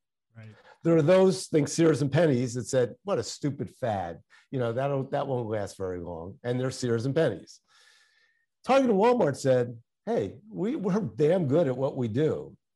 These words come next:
Speaker 2: But you know what? This is another vehicle to get our product closer to the home." So in one case, they bought an e-company. In another case, they developed it. So what,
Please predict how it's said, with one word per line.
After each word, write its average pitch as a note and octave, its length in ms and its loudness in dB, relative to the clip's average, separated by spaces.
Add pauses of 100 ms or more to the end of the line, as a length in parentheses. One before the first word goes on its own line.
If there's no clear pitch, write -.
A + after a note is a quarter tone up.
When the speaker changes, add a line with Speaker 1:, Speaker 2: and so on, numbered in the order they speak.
(920)
Speaker 2:
But C#3+ 220 -2
you C#3+ 80 0
know D3+ 140 2
what? C#3 340 2
This F3 200 -2
is D#3+ 140 0
another D3+ 440 2
vehicle A#2+ 800 -2 (400)
to B2+ 120 -4
get C3+ 460 -2
our C3 160 -2
product C3+ 460 -4
closer B2+ 340 -4
to A#2+ 80 -2
the A2 80 -4
home." F#2+ 300 -6 (260)
So C3 180 -4
in B2+ 60 -2
one D3 200 0
case, D3 240 -4
they A2 120 -2
bought B2 300 0
an D#3+ 120 0
e-company. D#3 440 -4
In C3 80 -2
another A2+ 180 -2
case, A2+ 260 -6
they G#2+ 120 -8
developed B2 460 -4
it. F#3 120 -6 (800)
So G3 260 -4
what, F3 260 -4